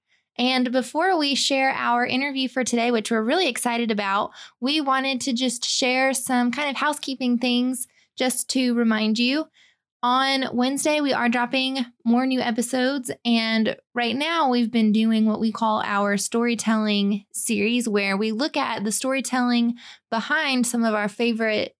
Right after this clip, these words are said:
Disney attractions. And it's been a lot of fun for us to research and just discuss with each other. This Wednesday, our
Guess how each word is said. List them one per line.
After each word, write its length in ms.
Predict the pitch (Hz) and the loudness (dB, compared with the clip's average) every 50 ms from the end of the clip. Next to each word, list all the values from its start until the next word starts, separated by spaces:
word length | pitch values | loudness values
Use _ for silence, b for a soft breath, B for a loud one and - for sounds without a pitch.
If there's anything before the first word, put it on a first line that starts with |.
| - | -8
Disney 360 | 214 233 226 214 214 220 208 | -2 0 2 4 4 4 2
attractions. 580 | 196 202 - 202 - 185 - - 220 214 220 214 | 2 0 0 -2 -4 -4 -4 0 0 2 2 2
And 100 | 220 214 | 2 2
it's 120 | 208 - | 0 0
been 120 | - 247 233 | 0 0 2
a 80 | 226 | 2
lot 140 | 220 196 190 | 2 0 0
of 100 | 202 196 | -2 -2
fun 260 | - - 208 202 208 | -2 0 0 0 0
for 140 | 208 - 214 | 0 -2 -2
us 240 | 190 196 - - - | 0 0 0 -2 -2
to 340 | - - 226 202 202 208 208 B B B B B B B | -2 -2 0 2 2 0 -2 B B B B B B B
research 520 | 285 294 339 - - 294 285 277 277 - - | -4 -4 -2 0 2 2 2 2 0 0 0
and 100 | 247 214 | 0 2
just 160 | 208 202 202 | 0 0 0
discuss 400 | - 202 - - 247 254 247 - | -2 -4 -2 -2 -2 -2 -2 -2
with 160 | 277 269 277 | -2 -2 -2
each 160 | 254 233 - | -2 -2 -2
other. 460 | 262 262 247 254 247 247 247 247 254 254 B B B B B B _ - | -2 -2 0 0 2 2 2 0 0 -2 B B B B B B _ -2
This 420 | 233 247 269 285 277 - - - - - | 0 2 2 2 0 -2 -4 -6 -6 -4
Wednesday, 880 | 240 226 247 262 277 277 247 - - 254 247 247 247 240 240 240 240 240 | -2 -2 0 0 0 0 -2 0 0 2 2 2 2 2 2 0 0 -2
our 600 | - 220 214 220 220 220 220 214 214 214 220 208 | -4 -2 0 0 2 2 2 2 2 2 0 -2